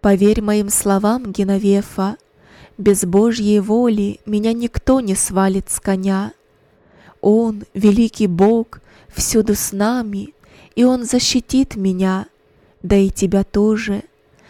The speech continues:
Главное, ты не расстраивайся.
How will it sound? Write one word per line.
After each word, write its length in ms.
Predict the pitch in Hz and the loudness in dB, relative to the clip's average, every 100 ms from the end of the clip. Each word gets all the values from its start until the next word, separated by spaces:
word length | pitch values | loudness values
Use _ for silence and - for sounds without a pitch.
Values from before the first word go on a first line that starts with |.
| - - | -18 -6
Главное, 840 | 202 208 254 262 208 190 185 - _ - | 0 2 2 -2 -4 -4 -4 -8 _ -4
ты 140 | 262 | -2
не 140 | 254 | 0
расстраивайся. 1200 | 247 247 - - 208 190 185 185 185 - - 208 | -2 -2 -2 0 0 2 0 -2 -6 -8 -8 -8